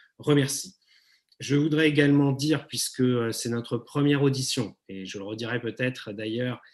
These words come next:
à chaque audition, euh, qu'évidemment, euh, nous auditionnons des personnalités diverses et variées. Euh, auditionner ne signifie pas acquiescer, ni dans un sens ni dans l'autre.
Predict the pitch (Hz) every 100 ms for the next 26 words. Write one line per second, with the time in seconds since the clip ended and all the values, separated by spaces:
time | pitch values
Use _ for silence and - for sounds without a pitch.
0 | _ _ - 104 107 - 139 135 127 110
1 | 113 - 127 135 151 147 - - - 104
2 | 104 131 120 120 120 131 147 160 165 156
3 | 113 110 110 127 127 131 120 117 - 123
4 | 120 135 156 156 - - - 101 139 143
5 | 131 - 120 113 110 - 131 143 147 127
6 | 107 123 131 127 - 110 110 107 98 104
7 | 117 156 185 _ - _ 120 107 101 107
8 | 123 117 123 - 123 127 127 113 101 -
9 | 110 - 110 113 107 127 127 - 127 127
10 | 143 180 - _ - _ 107 110 151 151
11 | 143 139 135 185 - 135 160 139 -